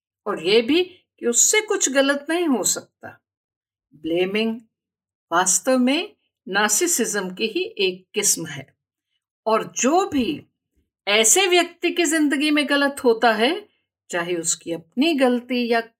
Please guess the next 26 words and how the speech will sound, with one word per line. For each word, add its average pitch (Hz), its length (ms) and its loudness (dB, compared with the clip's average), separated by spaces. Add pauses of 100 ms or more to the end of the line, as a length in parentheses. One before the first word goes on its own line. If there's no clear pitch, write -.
कमी 254 340 2
से 233 180 2
हो, 170 260 0 (580)
पर 175 120 -4
उसके 180 320 -4
लिए 175 260 -2
दोषी 180 460 0 (500)
किसी 196 280 -6
और 214 340 2
को 208 160 -10
ठहराया 175 640 0
जाता 143 380 -8
है। - 260 -12 (760)
चिराग 294 520 4
जलाने 302 540 4
का 269 220 2
सलीका 240 720 2
सीखो 185 580 -2
साहब, 160 600 -4 (600)
हवाओं 269 520 4
पे 226 160 0
इल्जाम 226 680 2
लगाने 190 560 0
से - 180 -6
क्या 240 220 0
होगा? 185 600 -4